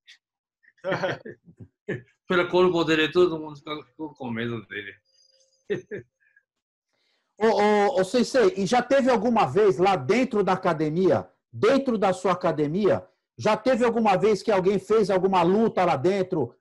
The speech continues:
Speaker 2: vale tudo mesmo ou não? Dentro da academia ou não?
Speaker 1: É, já muitas pessoas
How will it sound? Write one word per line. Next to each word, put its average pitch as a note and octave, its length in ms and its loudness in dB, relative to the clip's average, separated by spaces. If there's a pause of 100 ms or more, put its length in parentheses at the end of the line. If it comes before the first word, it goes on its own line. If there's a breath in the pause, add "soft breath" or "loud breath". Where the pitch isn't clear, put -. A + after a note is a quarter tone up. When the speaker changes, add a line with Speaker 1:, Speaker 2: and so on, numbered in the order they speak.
Speaker 2:
vale F#3+ 320 2
tudo F#3+ 400 -2
mesmo G#3 320 0
ou E3+ 80 -4
não? B2 200 -4
Dentro G#3+ 360 0
da F3+ 80 0
academia E3+ 500 -4
ou F#3 80 -4
não? G#2 240 -12 (640)
Speaker 1:
É, E3+ 180 0
já F3 200 -2
muitas F#3 500 -2
pessoas D3+ 800 -6